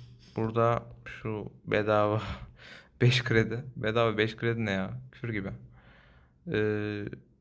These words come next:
bak şu iki tane kutuyu almak mantıklı ya. Geri kalanı cık, pahalı. Yani şey,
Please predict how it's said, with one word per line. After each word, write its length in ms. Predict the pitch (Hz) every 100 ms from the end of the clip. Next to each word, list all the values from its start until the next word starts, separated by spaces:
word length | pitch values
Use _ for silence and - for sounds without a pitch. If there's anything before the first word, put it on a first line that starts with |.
| -
bak 220 | - -
şu 160 | - -
iki 260 | 120 -
tane 440 | 135 127 123 123 - - -
kutuyu 280 | - - 123
almak 360 | 117 123 127 120
mantıklı 440 | 110 113 - 117
ya. 240 | 104 95 117 - - - - 104
Geri 220 | 113 120
kalanı 460 | 120 107 110 117 - - - - _ _ _ - -
cık, 280 | - - -
pahalı. 340 | 107 101 98 98 - _ - - _ _
Yani 300 | 95 98 98 98 - - - -
şey, 400 | - 104 98 -